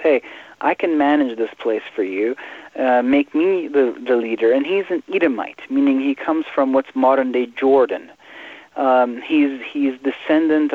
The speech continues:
of Jacob's brother, Esau. He, you know, and so he's kind of an Edomite, and he, and he gains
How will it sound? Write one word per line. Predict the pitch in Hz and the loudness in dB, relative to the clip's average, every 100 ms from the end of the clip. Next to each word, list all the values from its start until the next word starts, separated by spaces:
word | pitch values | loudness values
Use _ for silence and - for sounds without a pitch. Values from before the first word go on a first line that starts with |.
| - | 0
of | 127 123 120 117 - 131 | 2 4 4 2 -4 -4
Jacob's | 147 143 - 135 123 - | 0 0 0 -4 -4 -4
brother, | 127 123 107 101 - | 2 2 2 -2 -6
Esau. | 135 - 110 - - _ _ - - - - | -8 -8 -6 -6 -8 _ _ -20 -20 -20 -16
He, | - 285 | -4 0
you | 254 185 | 0 0
know, | 120 120 | 0 -2
and | - 143 143 | 0 0 2
so | 160 147 | 2 2
he's | 123 - 180 185 180 - | 0 -10 -6 -6 -6 -6
kind | - 160 156 | -2 0 2
of | 139 | 0
an | 131 147 | -2 -2
Edomite, | 185 180 156 143 139 - | 2 2 2 2 0 -4
and | - 131 | -6 -4
he, | 127 120 113 - - - - | -4 -6 -8 -16 -20 -16 -8
and | 262 | -2
he | 262 | -2
gains | 247 - 139 139 | 0 0 2 0